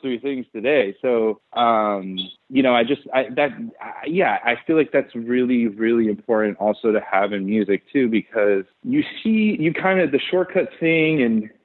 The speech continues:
and, and kind of it, it, guys expecting things to happen quickly and expecting careers to blossom, you know, quicker than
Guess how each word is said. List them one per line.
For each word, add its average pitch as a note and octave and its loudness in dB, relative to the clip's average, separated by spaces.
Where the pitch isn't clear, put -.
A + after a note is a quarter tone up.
and, A2 0
and A#2 2
kind C#3 2
of B2+ 0
it, - -2
it, - 0
guys C#3+ 4
expecting C3+ -4
things B2+ -2
to B2+ -6
happen A2+ -2
quickly A2+ 0
and G#2 0
expecting A2 0
careers A2+ 0
to A#2 0
blossom, G#2+ 0
you A#2+ 0
know, A#2+ 2
quicker B2+ 0
than A2 0